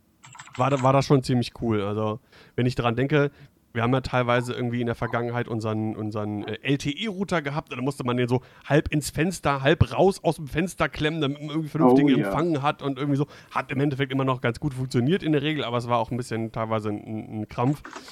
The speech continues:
Speaker 1: Ich erinnere mich da, äh, sehr gut an, an, äh, die D M in, in, in Düsseldorf. <laughs> Das war, oder in Salzgitter ist sowieso auch ein bisschen immer schwierig gewesen.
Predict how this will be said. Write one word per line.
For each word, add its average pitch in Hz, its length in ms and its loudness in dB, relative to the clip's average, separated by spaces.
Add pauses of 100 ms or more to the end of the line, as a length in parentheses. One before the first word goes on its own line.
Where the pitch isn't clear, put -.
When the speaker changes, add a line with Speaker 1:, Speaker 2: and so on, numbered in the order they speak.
(240)
Speaker 1:
Ich - 80 -12
erinnere 120 180 -4
mich 117 100 -6
da, 117 240 -2
äh, 117 280 -4
sehr 120 120 -2
gut 123 160 -6
an, 113 180 2
an, 113 280 0
äh, 110 320 0
die 113 180 -4
D 117 220 -2
M 123 180 0
in, 117 220 -2
in, 113 240 -2
in 117 160 -4
Düsseldorf. 139 640 0 (220)
<laughs> - 80 -10 (560)
Das - 240 -8
war, 135 160 -8 (320)
oder 135 200 0
in 123 100 0
Salzgitter 123 460 0
ist 127 60 -2
sowieso 127 340 -2
auch 147 240 -2
ein 147 40 -14
bisschen 143 240 -6
immer 135 180 -2
schwierig 131 340 -8
gewesen. 123 380 -2